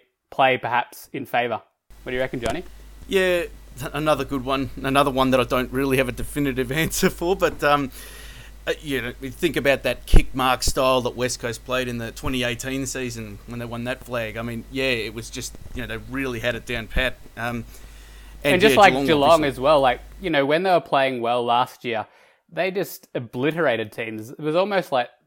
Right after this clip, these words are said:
Speaker 1: they were powerless to stop them, that control they had, but then they could hit the switch to actually attack as well. So it was that really nice mix when they had it all going.
Speaker 2: They would just hit the mark every time, every, yeah, every pass. Yeah,
Speaker 1: But it,
Speaker 2: and
Speaker 1: but to me, like, is that gonna work? Like, you can still hit those marks, but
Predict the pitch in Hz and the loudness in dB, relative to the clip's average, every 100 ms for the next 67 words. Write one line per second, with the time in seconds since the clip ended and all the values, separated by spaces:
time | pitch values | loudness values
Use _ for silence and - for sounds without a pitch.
0 | - 131 110 131 123 120 - 135 - 156 | -8 -8 -2 2 2 2 -4 -10 -4 -4
1 | 135 110 117 127 - 135 - 135 143 123 | -4 -6 -4 -4 -8 -6 2 4 6 4
2 | 120 113 127 131 135 127 143 120 - 151 | 2 0 -2 0 4 2 0 -8 -4 -4
3 | 151 127 120 117 - - _ - - 139 | -4 -2 -2 -2 -8 -20 _ -12 -4 -4
4 | - - 120 - - 113 - 123 - 117 | -4 0 0 0 -4 -6 -2 -4 -2 -4
5 | 117 117 110 - 117 117 _ _ - 139 | -2 -2 -2 -4 -4 -4 _ _ -6 -2
6 | 147 139 151 160 139 123 - 123 127 - | 0 2 4 4 4 2 2 -6 -6 -6
7 | 127 117 110 110 107 107 110 113 110 107 | -4 -2 -2 -2 -2 -6 -2 -2 -2 -8
8 | - - 151 - - - 147 156 147 160 | -14 -6 -6 -6 -18 -10 -8 -4 2 4
9 | 147 135 135 127 143 120 120 127 123 110 | 4 4 4 4 2 -2 -4 -2 -2 -4
10 | 110 131 123 123 113 120 117 98 - 131 | -6 -8 -6 -8 -8 -6 -6 -8 -10 -8
11 | 120 113 123 110 - - 131 196 247 127 | -8 -2 0 0 -2 -2 4 4 4 -2
12 | 131 220 - 180 202 220 175 151 180 135 | -2 -2 -4 0 2 6 6 6 2 0
13 | 147 185 196 170 123 151 208 - 139 156 | 0 2 2 2 2 2 2 2 2 2
14 | 170 170 160 - 220 - 180 175 147 120 | -2 -2 -4 2 0 2 2 4 4 2
15 | 127 139 123 - - 131 123 | 2 2 2 -4 -6 -4 -4